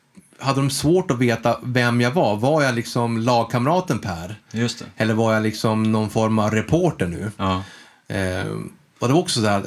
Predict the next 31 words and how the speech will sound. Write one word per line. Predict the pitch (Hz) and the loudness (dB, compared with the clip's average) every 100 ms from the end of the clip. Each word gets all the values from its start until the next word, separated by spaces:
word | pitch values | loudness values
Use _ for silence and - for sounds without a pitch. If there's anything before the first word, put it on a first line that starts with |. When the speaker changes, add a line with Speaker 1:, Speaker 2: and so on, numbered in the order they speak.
| 104 - - | -8 -8 -2
Speaker 1:
jaha, | 196 156 131 | 0 2 2
just | 151 - - | 0 -2 -2
det. | 101 98 - - - - _ _ - | -2 -2 -8 -18 -20 -20 _ _ -6
Jag | 101 | 2
ville | 135 160 | 4 4
ju | 107 | 4
egentligen, | 117 117 | 2 0
man | 107 | 0
ville | 135 143 | 2 2
ju | |
gå | 113 | 2
och | |
sätta | 104 107 - | 0 -2 -4
sig | 104 | -2
med, | 107 | -2
liksom, | 101 98 | 0 0
med, | 104 101 | 0 0
med, | 98 95 | -2 -2
med | 101 95 | -2 0
Speaker 2:
Ja. | 98 98 | 2 2
Speaker 1:
kompisarna | 139 147 131 117 98 | 2 2 0 0 -2
på | 95 98 | -2 0
deras | 101 113 | 0 0
hotell | 117 107 127 113 | 0 2 2 2
och, | 98 98 101 - | 0 -2 -4 -6
och | - | -4
Speaker 2:
Mm. | 92 | -2
Speaker 1:
snacka | 110 107 | 0 0
lite | 98 - | -4 -2
grann, | 95 95 101 | -2 0 2
men | 101 101 | 2 0